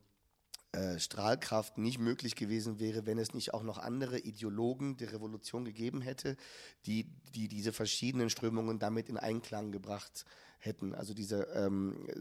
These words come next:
stark auch wirklich linkspolitisch orientierte, antiimperialistische Haltung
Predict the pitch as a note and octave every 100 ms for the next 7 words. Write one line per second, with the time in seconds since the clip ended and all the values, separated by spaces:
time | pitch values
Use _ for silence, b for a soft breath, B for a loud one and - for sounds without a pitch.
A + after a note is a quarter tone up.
0 | - - - A2 A2+ - A#2 B2 - B2+
1 | A2 A#2+ D#3+ - A2+ A#2+ B2 A#2+ - A2
2 | A2 G#2 A#2+ B2 A#2+ A#2 A#2+ A#2 A2 A2
3 | A#2 G#2+ A2 A#2+ A#2 G#2 A2 - A2